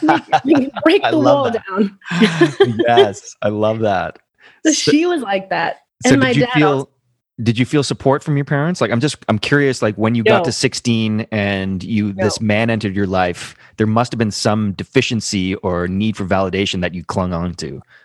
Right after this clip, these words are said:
Speaker 1: Totally. Uh,
Speaker 2: Yeah.
Speaker 1: no, my parents were getting divorced, and they were
Speaker 2: Mm.
Speaker 1: in their own mess.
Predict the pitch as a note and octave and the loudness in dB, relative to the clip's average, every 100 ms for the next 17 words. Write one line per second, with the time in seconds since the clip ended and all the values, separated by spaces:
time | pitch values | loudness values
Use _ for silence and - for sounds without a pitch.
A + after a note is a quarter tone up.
0 | _ - - A3 A3+ G#3+ F3+ E3+ - G#3 | _ -14 -2 2 2 0 -4 -8 -4 0
1 | G#3 G#3 G#3 A3+ A3 - C4 E4+ F4+ D4+ | 2 2 0 0 -2 0 2 2 2 0
2 | A#3 A#3 G#3+ F#3 F3+ F3+ G3 - - A3+ | 2 0 0 -2 0 0 -4 -8 -2 0
3 | A#3 C#4 D#4+ C4+ B3 A#3 G3+ G3 G#3+ F#3+ | 2 2 2 0 0 0 0 0 0 -2
4 | D3+ - - | -4 -6 -12